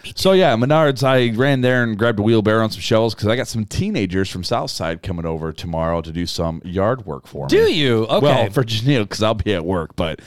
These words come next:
Speaker 1: uh, and then after that, I came home and I had to fi-,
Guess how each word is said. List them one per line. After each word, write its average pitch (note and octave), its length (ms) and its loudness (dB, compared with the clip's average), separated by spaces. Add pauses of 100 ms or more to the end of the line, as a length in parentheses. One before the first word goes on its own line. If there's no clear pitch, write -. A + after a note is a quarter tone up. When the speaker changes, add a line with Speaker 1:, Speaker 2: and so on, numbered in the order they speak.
(440)
Speaker 1:
uh, F#2 440 2
and G#2+ 240 0
then A2 500 2
after A#2 300 -2
that, B2+ 160 4
I A2 80 0
came G#2+ 320 0
home G2+ 200 -2
and G2 80 0
I F#2 40 2
had F2+ 100 -2
to - 60 -6
fi-, G2 180 -4